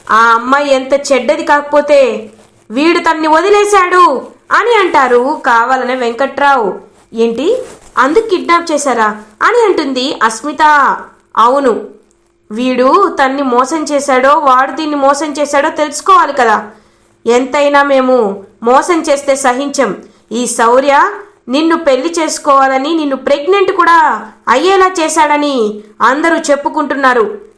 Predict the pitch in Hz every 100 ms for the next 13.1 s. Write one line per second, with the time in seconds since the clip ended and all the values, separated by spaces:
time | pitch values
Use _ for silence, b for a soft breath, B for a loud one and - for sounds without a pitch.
0 | - 247 240 180 - 240 220 190 - -
1 | 220 302 294 285 330 370 415 403 381 370
2 | 370 349 339 330 330 330 277 202 B B
3 | 294 392 427 349 285 320 285 262 320 -
4 | 320 311 254 196 B B - 392 523 494
5 | 359 - - _ _ _ - 277 277 359
6 | 427 427 - _ - 277 330 508 508 480
7 | 415 427 453 392 403 370 359 370 - _
8 | _ _ - 311 480 - 403 453 508 494
9 | 381 403 403 180 - - _ _ _ _
10 | - 240 226 226 247 330 330 330 302 311
11 | 311 277 285 330 285 311 339 320 311 320
12 | 466 349 - - _ _ - 311 480 508
13 | 466